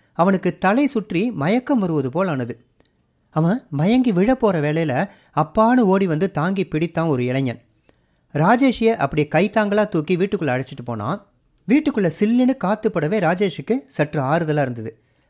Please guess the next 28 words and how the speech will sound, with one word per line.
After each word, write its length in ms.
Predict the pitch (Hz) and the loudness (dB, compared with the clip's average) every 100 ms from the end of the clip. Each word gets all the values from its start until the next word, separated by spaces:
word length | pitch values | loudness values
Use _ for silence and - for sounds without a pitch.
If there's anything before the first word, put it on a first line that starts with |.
| - | -2
"அம்மா, 220 | 185 233 160 - _ _ - | 2 2 0 -8 _ _ -2
சன் 300 | 175 214 277 | 2 4 6
சூட்டு 280 | 294 233 | 4 4
போடாம 320 | 190 165 185 202 | 2 4 4 2
அப்பா 220 | 151 226 | 2 2
வெளியே 260 | 170 208 | 4 2
போயிட்டாருமா" 540 | 226 170 151 135 135 131 - _ - | 2 0 0 0 0 -4 -6 _ -2
என்று 260 | 156 175 | 0 0
கூறிக்கொண்டே 540 | 160 202 208 143 139 220 - | 2 2 2 -2 0 -2 -4
ராஜேஷை 560 | - 135 180 208 175 175 196 | -6 -2 0 0 0 -2 0
நாற்காலியில் 600 | 139 175 185 143 165 175 | 0 0 0 -2 -2 -4
அமர்த்தினான் 520 | 135 147 - 127 175 | -4 -4 -4 -4 -2
அந்த 160 | 165 120 | -4 -4
இளைஞன். 360 | 117 120 107 - _ _ _ _ - | -6 -8 -10 -14 _ _ _ _ 0
"ஐயோ, 200 | 165 247 | 4 6
என்னங்க 380 | 180 185 269 240 | 6 4 4 4
ஆச்சு?" 260 | 160 - | 2 2
அப்படின்னு 400 | 185 139 143 143 208 - _ _ - | 0 0 -2 -2 -4 -8 _ _ 0
பதட்டமா 420 | 165 202 254 262 | 4 4 4 4
ஓடி 220 | 190 208 208 | 4 2 2
வந்த 180 | 160 151 | 0 0
தன்னுடைய 360 | 139 139 135 | 0 0 2
வயதான 400 | 131 165 196 220 | 2 2 2 0
மனைவிய 560 | 208 147 202 233 185 151 - | 0 0 0 0 0 -2 0
ராஜேஷால 460 | 143 175 196 160 | 0 0 -2 -2
அடையாளம் 380 | 170 139 165 180 | -2 0 -2 -2
கண்டுக்க 240 | 139 127 123 | -4 -4 -6
முடிஞ்சது. 400 | 123 120 104 | -6 -6 -6